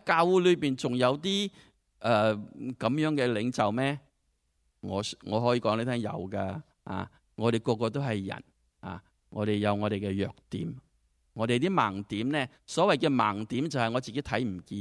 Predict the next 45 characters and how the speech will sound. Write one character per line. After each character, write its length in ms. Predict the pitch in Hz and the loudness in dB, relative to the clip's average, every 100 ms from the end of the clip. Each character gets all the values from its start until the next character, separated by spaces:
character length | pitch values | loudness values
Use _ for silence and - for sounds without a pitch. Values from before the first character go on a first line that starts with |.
| 95 | -8
嘅， 160 | 92 104 _ _ | -8 -12 _ _
但 140 | - 127 | -4 0
係 260 | 139 196 | 0 0
呢， 100 | 175 | 2
我， 140 | 120 139 | 2 2
對 180 | 147 139 | 2 2
我 180 | 131 139 | 2 0
嚟 80 | 104 | 0
講， 180 | 117 135 | 0 0
我 120 | 120 | 0
係 120 | 123 | 0
冇 160 | 101 104 | 0 -2
盲 280 | 110 87 85 | -2 -4 -8
點 240 | - 98 | -10 -8
㗎， 140 | 107 101 _ _ - | -6 -8 _ _ -2
OK？ 340 | 156 160 165 233 240 - - | 0 0 -4 -12 -12 -8 -8
<laughs> 500 | - - - _ _ | -8 -16 -18 _ _
事 220 | - 151 | -2 0
實 120 | 165 151 | 4 4
上 220 | 156 139 | 4 4
呢， 120 | 180 | 4
我 100 | 151 | 2
哋 60 | 123 | 0
個 180 | - 120 | 0 -2
個 120 | 110 | 0
都 140 | 123 139 | 0 0
有 140 | 113 | 0
盲 260 | 98 101 98 98 - | -2 -4 -6 -10 -10
點。 200 | 101 - - - _ _ | -8 -8 -12 -20 _ _
嗱， 120 | - 98 - | -4 -4 -2
唔 180 | 147 165 | 0 2
係 460 | 156 160 165 127 | 2 2 0 -6
而 40 | 135 | 0
家 160 | 208 | 4
二 60 | 214 | 4
十 60 | 170 | 2
一 60 | |
世 500 | 143 131 180 - 143 | 0 0 0 2 0
紀 220 | 113 135 156 | 2 0 2
嘅 160 | 139 | 0
教 240 | 123 123 123 | 2 2 2
會 100 | 139 | 0
係 80 | 107 | 0
噉 160 | 107 | 0
樣 160 | 117 | 0